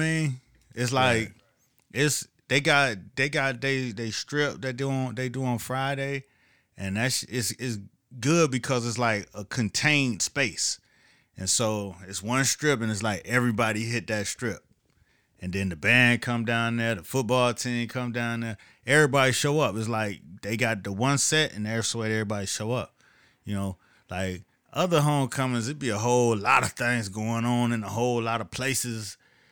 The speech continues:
Speaker 1: Is, you know, it's just they are a, a smaller community, but it's definitely got the energy. It's, it's, it's got A one energy. You know,
Speaker 2: Mm.
Speaker 1: it ain't, it ain't stale by no measure of the imagination.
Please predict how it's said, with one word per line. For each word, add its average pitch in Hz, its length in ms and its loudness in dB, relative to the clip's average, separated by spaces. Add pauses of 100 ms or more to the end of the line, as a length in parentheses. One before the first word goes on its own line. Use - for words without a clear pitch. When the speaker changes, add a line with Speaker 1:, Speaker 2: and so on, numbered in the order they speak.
(400)
Speaker 1:
Is, 107 380 -8
you 151 80 -4
know, 104 300 -4 (540)
it's 107 160 -6
just 110 400 -4 (260)
they 120 160 4
are 110 180 2
a, 92 380 -8
a 95 40 -6
smaller 117 460 0
community, 104 720 -4 (220)
but 98 300 -4
it's 101 180 -8
definitely 117 540 2
got 92 240 -2
the 78 60 -16
energy. 95 520 0 (380)
It's, - 440 -6
it's, - 420 -6
it's 101 180 -10
got 113 320 -2 (320)
A 127 160 2
one 110 280 0
energy. 113 460 -2 (640)
You 90 120 -10
know, 87 100 -8
Speaker 2:
Mm. 117 220 -6
Speaker 1:
it 113 80 -2
ain't, 110 280 -4
it 107 120 -4
ain't 107 180 0
stale 117 480 2
by 98 180 -4
no 107 360 0
measure 107 360 -4
of 101 60 -4
the 101 60 -2
imagination. 107 720 -2